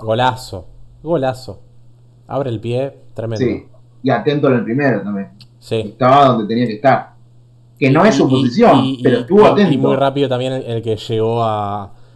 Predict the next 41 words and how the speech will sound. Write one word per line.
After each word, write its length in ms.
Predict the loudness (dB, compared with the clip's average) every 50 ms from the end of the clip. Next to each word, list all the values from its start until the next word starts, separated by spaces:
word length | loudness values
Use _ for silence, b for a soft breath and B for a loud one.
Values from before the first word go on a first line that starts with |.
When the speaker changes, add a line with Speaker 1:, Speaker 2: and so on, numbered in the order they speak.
| b -8
Speaker 1:
a 120 | -4 -4
evitar 240 | -4 -2 -2 -2 -2
que 80 | 0 0
Speaker 2:
Braira. 180 | 0 2 2
Speaker 1:
se 40 | 2 0
vaya 180 | 0 -2 -4
la 120 | -4 -4 -4
pelota. 400 | -6 -6 -6 -8 -8 -10 -12 -14 -20 -18 -16
Mm. 100 | -14 -14 -16 -18 -20 -20 -20 -20 -20 -20 -20 -20 -14 _
Speaker 2:
Ese 180 | -8 -6 -4 -2
fue 120 | 0 2
Braira, 360 | 4 4 4 4 4 0 -6
si 120 | -8 -10 -10
no 80 | -10 -10
me 60 | -10
equivoco. 480 | -12 -10 -10 -8 -8 -10 -10 -14 -20 -20 _ _ -16
Speaker 1:
Puede 120 | -16 -16 -10
ser. 100 | -6 -4
Speaker 2:
Que 60 | -4
se 160 | -2 -2 -2
tiró 540 | 0 2 4 6 8 8 8 8 8 6 6 6
y 220 | 6 4 4 2
tiró 200 | 0 2 2 4
un 160 | 2 2 0
centro 800 | 0 -2 -2 0 0 0 -2 -4 -6 -4 -2 0 0 0 2 0
del 300 | 0 0 0 -2 -2 -4
piso. 140 | -4 -2 -2
Speaker 1:
Sí, 180 | 0 -2 -2 -2
sí, 160 | -4 -4 -6
sí. 200 | -6 -8 -10 -10 -12 -18 -20 -20 -20 -20 -20 -20 _ _ _ _ _
No, 160 | -12 -10 -6 -6
ganó 200 | -4 -4 -4 -4
bien. 300 | -4 -4 -6 -8 -12 -16 -20 _ -20 _ _ _
Speaker 2:
Estuvo 240 | _ 2 4 4 4
bueno 160 | 4 4 2
el 60 | 0
partido. 360 | -4 -6 -6 -6 -8 -8 -8 -8
Speaker 1:
Sí, 240 | -8 -8 -8 -8 -10 -14 -20 _ -16
entretenido. 580 | -12 -10 -10 -8 -8 -8 -8 -8 -8 -10 -12 -14 _ _ _ _ _ _ _ _ _ _
Speaker 2:
Sí, 200 | -12 -10 -10 -8
sí. 240 | -8 -8 -10 -10 -12